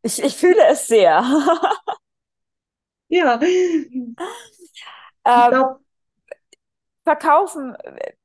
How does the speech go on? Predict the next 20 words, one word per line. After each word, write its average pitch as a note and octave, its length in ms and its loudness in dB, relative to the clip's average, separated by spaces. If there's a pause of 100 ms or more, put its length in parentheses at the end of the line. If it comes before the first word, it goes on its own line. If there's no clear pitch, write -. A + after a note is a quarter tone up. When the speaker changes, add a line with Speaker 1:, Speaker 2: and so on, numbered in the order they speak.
(520)
Speaker 1:
Jana, B3 420 0
warum B3+ 340 0
ist - 200 -10
Verkaufen B3 440 -8
so G#3+ 120 -12
wichtig G3 420 -18 (680)
im F#3 120 -14
Salon? E3 360 -10
Speaker 2:
Ja. F#3+ 420 -6 (760)
Ich, - 140 -8 (220)
also G#3 380 -4 (140)
ich - 180 -12
fand B3 200 -2
das A#3 120 -4
auch G#3 260 -2
erst G#3+ 200 -6
total B3 440 -6
unwichtig F#3 680 -8
und F#3+ 120 -10
dachte, G3+ 380 -8